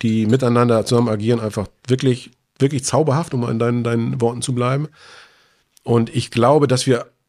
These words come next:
schon so viel geschafft haben, auch mit der europäischen Integration. Ich meine, wir sind ja nur noch rund, ich sag mal, fünf, sechs Prozent der Weltbevölkerung.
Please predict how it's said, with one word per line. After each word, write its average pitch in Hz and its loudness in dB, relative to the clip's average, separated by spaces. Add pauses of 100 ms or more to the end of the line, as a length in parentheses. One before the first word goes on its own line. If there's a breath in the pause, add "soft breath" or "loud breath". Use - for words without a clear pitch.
(580)
schon 120 2
so 117 0
viel 135 0
geschafft - -4
haben, 85 -6
auch 87 -10
mit 95 -6
der 92 -6
europäischen 90 -8
Integration. 82 -8 (220)
Ich 107 -6
meine, 117 0 (460 loud breath)
wir 120 2
sind 143 2
ja 139 6
nur 131 6
noch 131 2
rund, 135 4
ich - -8
sag 113 2
mal, 107 2
fünf, 127 2
sechs 117 2
Prozent 107 0
der 90 0
Weltbevölkerung. 80 -4